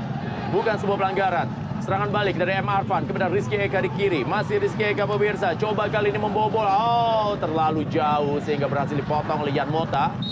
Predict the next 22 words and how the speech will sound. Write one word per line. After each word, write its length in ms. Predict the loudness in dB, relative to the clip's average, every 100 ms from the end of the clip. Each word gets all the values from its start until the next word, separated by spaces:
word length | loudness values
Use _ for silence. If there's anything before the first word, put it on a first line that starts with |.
| -4 -4 -4 -4 -4 -2
Tapi 320 | -2 0 0
tampaknya 320 | 0 -2 -2
bola 240 | 0 0 0
sudah 160 | -2 -2
meninggalkan 800 | -2 -2 0 0 0 0 0 -2 -2 -2
lapangan 400 | -2 0 0 0
permainan. 480 | -2 0 0 -2 -2
Ini 200 | -4 -2 0
dia 160 | 0
Rizky 320 | 0 0 -2
Eka, 160 | 0 0
pemirsa. 400 | 0 0 0 -2 -2 -4 -4 -4 -4 -4 -4 -2
Dan 160 | -2
Yan 160 | 0 0
Mota 480 | 0 0 0 0 -2
melakukan 320 | -4 -2 -2 -2
sliding 400 | -2 0 0 -2
tackle 480 | -2 0 0 2 0
dengan 160 | -2 -2 -2
sangat-sangat 1120 | 0 0 0 0 0 0 0 -2 0 0 0
baik 240 | 0 2
tadi. 160 | 0 0